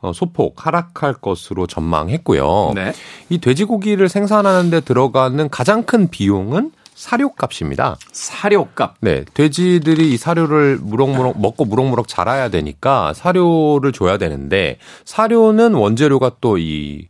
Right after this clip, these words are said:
Speaker 1: 곡물이거든요. 근데 기억나시겠지만 지금 환율 문제, 인플레이션 문제, 그다음에 우크라이나와 러시아의 전쟁 때문에 이천이십일 년, 이십이 년에 곡물 가격이 엄청나게 올랐어요.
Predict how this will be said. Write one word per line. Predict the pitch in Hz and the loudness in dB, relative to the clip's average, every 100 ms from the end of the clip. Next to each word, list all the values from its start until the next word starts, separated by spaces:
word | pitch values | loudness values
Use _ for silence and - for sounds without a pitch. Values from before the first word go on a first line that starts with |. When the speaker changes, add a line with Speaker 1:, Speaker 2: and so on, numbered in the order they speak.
| _ | _
Speaker 1:
곡물이거든요. | - 160 180 107 65 - - 80 67 80 214 _ _ _ | 2 4 6 4 0 -8 -6 -4 -4 -4 -8 _ _ _
근데 | 160 | -6
기억나시겠지만 | - 156 165 123 95 135 123 - 117 117 131 135 110 - - - | -2 0 2 2 -2 -2 -4 -4 -4 -2 0 2 -2 -6 -20 -10
지금 | - 117 | -6 -4
환율 | 196 202 175 | 0 4 4
문제, | 101 76 73 64 _ _ _ _ - | 4 0 -2 -4 _ _ _ _ 0
인플레이션 | 123 135 143 127 104 82 | 0 4 4 4 0 -2
문제, | 78 78 80 65 _ _ | -2 -2 -2 -4 _ _
그다음에 | - 131 123 | -4 0 2
우크라이나와 | 110 - 156 139 127 120 120 117 117 127 | 2 0 2 2 2 2 2 0 0 0
러시아의 | 104 90 123 107 | 0 0 0 0
전쟁 | 92 90 113 | -2 -2 -2
때문에 | 98 92 78 85 160 120 69 - - - - | 0 -2 -2 0 0 0 -4 -8 -20 -16 -8
이천이십일 | 131 - 180 160 107 110 147 175 175 | -8 0 2 2 0 -2 0 2 4
년, | 170 165 156 151 | 4 2 0 -2
이십이 | 139 104 143 104 104 | -4 -2 -2 -2 0
년에 | 117 117 135 147 | 0 0 0 -2
곡물 | - 139 143 131 | 0 0 0 2
가격이 | 110 101 104 127 | 0 0 -4 -2
엄청나게 | 147 - 220 233 | -2 2 4 6
올랐어요. | 120 87 - 73 | 4 2 -2 -4